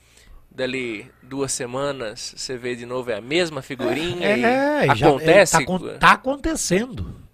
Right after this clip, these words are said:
Speaker 2: tá acontecendo. A, a gente discutiu tanto isso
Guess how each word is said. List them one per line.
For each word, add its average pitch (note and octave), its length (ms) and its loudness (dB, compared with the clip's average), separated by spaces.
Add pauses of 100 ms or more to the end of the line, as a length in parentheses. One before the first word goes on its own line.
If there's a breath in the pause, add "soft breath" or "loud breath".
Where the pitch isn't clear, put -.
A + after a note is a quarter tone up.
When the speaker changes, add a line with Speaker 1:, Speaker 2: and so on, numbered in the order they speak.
(180)
Speaker 2:
tá - 80 -8
acontecendo. F3 840 -6 (380 loud breath)
A, C#3 380 -2
a C#3 60 -4
gente F3 400 -4
discutiu C#3+ 720 -2
tanto A3 500 0
isso E3+ 400 -2